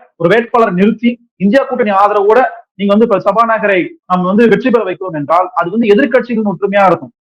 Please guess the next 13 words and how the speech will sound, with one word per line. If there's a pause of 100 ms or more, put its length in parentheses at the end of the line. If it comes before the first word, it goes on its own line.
(140)
எதிர்காலத்திலும்
சரி, (420)
ஆட்சி
மாற்றம்
தேவைப்பட்டாலும்
சரி,
எல்லாமே
இந்த
நாட்டின்
நலனுக்கு
நட-,
நடைபெறும்
என்றதுல